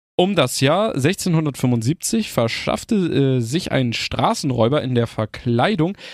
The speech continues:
eines Priesters Zugang zur königlichen Schatzkammer, in der unter anderem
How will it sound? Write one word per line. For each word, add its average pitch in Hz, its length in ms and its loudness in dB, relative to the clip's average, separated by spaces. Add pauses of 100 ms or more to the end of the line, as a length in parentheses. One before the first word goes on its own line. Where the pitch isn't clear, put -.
(120)
eines 156 360 0
Priesters 175 600 0
Zugang 208 440 0
zur 131 220 -2
königlichen 156 680 -2
Schatzkammer, - 680 -2
in 135 100 0
der 131 180 2
unter 127 280 -4
anderem 165 320 0